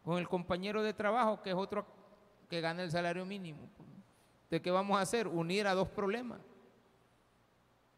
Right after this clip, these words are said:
Es que entre los dos ganamos ochocientos y ya nos aprueban la casa. ¿Y cuánto va a ser de descuento? Nos van a descontar doscientos. Espérate, espérate. Haga bien las cuentas, hermano.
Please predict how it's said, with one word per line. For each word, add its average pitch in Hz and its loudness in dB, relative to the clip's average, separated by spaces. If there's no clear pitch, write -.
Es 196 0
que - -2
entre 226 -2
los 214 -2
dos 233 0
ganamos 220 0
ochocientos 220 -2
y 190 0
ya 190 0
nos 196 -2
aprueban 196 -2
la 175 -2
casa. 190 -2
¿Y 151 -4
cuánto 156 -4
va 151 2
a 151 2
ser 151 -4
de 143 -4
descuento? 131 -6
Nos 139 -4
van 160 2
a 196 0
descontar 202 0
doscientos. 190 0
Espérate, 131 -4
espérate. 131 -6
Haga 143 0
bien 160 -4
las 170 -4
cuentas, 214 -8
hermano. 127 -12